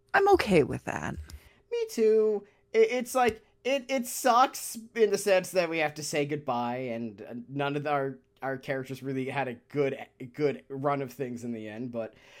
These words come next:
Speaker 2: let's go over what happened real quick. Uh, episode eight, uh, Stay, I believe it's its name.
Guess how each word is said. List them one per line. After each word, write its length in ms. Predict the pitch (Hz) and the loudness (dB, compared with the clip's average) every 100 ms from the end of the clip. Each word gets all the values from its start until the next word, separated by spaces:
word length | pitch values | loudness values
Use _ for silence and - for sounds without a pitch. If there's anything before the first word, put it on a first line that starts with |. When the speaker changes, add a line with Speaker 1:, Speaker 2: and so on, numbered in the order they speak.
| - | -18
Speaker 2:
let's 340 | 220 285 294 - | 0 4 4 6
go 220 | 285 254 | 8 10
over 280 | 240 226 254 | 8 4 0
what 240 | 220 220 | 0 0
happened 540 | 226 180 147 175 196 135 | 0 -2 -2 -4 -4 -4
real 240 | 139 175 | -4 -6
quick. 440 | - 123 131 143 - | -6 -6 -6 -6 -4
Uh, 280 | 131 131 123 _ - | -2 -2 -4 _ -8
episode 560 | 151 190 185 185 185 - | -6 -6 0 2 2 0
eight, 400 | 139 135 151 _ _ _ - | -2 -2 -4 _ _ _ -10
uh, 360 | 131 120 110 101 | -6 -4 -4 -8
Stay, 680 | - - - 202 123 113 143 | -12 -14 -2 0 0 -2 -4
I 160 | 117 | -6
believe 280 | 113 110 98 | -8 -10 -12
it's 140 | 98 107 | -14 -16
its 240 | 98 - | -18 -14
name. 500 | 113 98 92 98 131 | -12 -12 -12 -12 -14